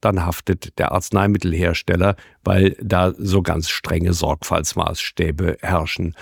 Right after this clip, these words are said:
Und ich weiß aus unserem Vorgespräch, dass Sie sich da sehr, sehr tief mit auseinandergesetzt haben und insbesondere auch die Historie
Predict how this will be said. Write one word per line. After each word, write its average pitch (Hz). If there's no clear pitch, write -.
Und 95
ich 80
weiß 98
aus 101
unserem 95
Vorgespräch, 104
dass 95
Sie 104
sich 90
da 92
sehr, 98
sehr 90
tief -
mit 90
auseinandergesetzt 92
haben 90
und 90
insbesondere 95
auch 92
die -
Historie 92